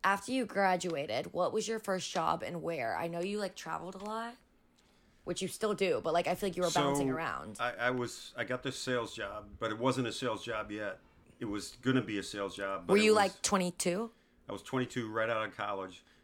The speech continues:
Speaker 2: and they said, "We're gonna put you in this factory. You're gonna build pumps, you're gonna quote pumps, you're gonna sweep the floors, you're gonna stock the shelves, you're gonna do everything and learn the business.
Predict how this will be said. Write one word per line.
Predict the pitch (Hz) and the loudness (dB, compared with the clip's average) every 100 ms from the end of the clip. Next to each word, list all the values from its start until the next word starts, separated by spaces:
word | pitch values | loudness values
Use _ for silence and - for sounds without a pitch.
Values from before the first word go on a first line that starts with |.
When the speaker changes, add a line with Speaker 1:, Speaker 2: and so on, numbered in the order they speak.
| _ | _
Speaker 2:
and | 101 | -6
they | 104 | -4
said, | 101 110 95 | -4 -4 -4
"We're | 98 113 | -4 -2
gonna | 120 | -2
put | 101 - 117 - | -2 -6 -8 -10
you | 107 107 104 - _ _ | -10 -10 -12 -16 _ _
in | - 104 | -6 -4
this | 101 95 - - - _ _ | -4 -6 -10 -16 -20 _ _
factory. | - 117 117 98 98 92 - - - _ | -2 -2 -2 -4 -8 -8 -12 -16 -18 _
You're | 104 95 | -6 -4
gonna | 107 101 98 92 82 | -2 -2 -4 -6 0
build | 123 127 - | 2 2 -2
pumps, | - 127 123 - - | -2 0 -2 -6 -10
you're | 104 101 | -8 -4
gonna | 101 | -4
quote | 92 - 127 123 123 | -6 -2 0 0 -2
pumps, | 120 117 117 - | -2 -2 -6 -10
you're | 104 | -8
gonna | 107 98 87 82 - - _ _ - | -6 -6 -10 -14 -20 -20 _ _ -16
sweep | - - 139 127 | -12 2 2 2
the | 120 | -4
floors, | - 123 117 117 113 104 | -4 -2 0 0 -2 -6
you're | 110 | -10
gonna | 104 104 92 85 - | -6 -4 -6 -8 -12
stock | - - 135 120 - | -12 4 4 4 -2
the | |
shelves, | 110 - 120 117 117 113 - - - - | -4 0 2 2 0 -4 -12 -20 -20 -10
you're | 113 | -4
gonna | 113 104 | -4 -4
do | 107 | 2
everything | 120 120 113 107 98 95 - _ - - | 2 4 0 -4 -6 -8 -16 _ -20 -10
and | 98 98 | -6 -2
learn | 107 120 117 | 2 2 2
the | |
business. | 90 127 98 104 92 - | 2 0 0 -6 -10 -12